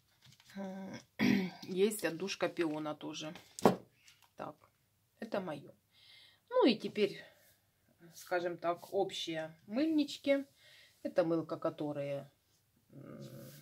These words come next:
я, м, маме могу подарить, могу подружке подарить. Ну, в общем, общ-, э, скажем так, мылка для,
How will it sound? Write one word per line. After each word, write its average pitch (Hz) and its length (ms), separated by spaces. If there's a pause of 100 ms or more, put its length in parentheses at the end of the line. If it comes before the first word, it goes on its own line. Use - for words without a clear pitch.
(360)
я, 139 440 (460)
м, 220 460 (600)
маме 254 520
могу 233 340
подарить, 185 560
могу 147 260
подружке 202 600
подарить. 196 680 (460)
Ну, 302 120
в 233 40
общем, 165 300
общ-, 165 300
э, 135 400 (400)
скажем 151 380
так, 170 300
мылка 196 360
для, 151 440